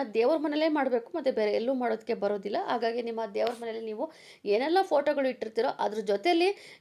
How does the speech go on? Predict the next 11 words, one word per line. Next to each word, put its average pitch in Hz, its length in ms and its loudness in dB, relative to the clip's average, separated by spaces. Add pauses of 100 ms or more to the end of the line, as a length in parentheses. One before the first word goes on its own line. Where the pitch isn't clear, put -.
(100)
ದಿನನಿತ್ಯ 349 420 2
ಕಳಸವನ್ನು 311 520 0
ಸಹ 294 200 -2 (100)
ಇಟ್ಟು 294 200 -4
ನೀವು 370 160 4
ಪೂಜೆ 277 240 0
ಮಾಡ್ತಾ 240 320 0
ಇರ್ತೀರಿ. 202 360 2
ಆ 226 240 0
ಕಳಸದ 277 480 2
ಜೊತೆಯಲ್ಲಿ 320 640 -2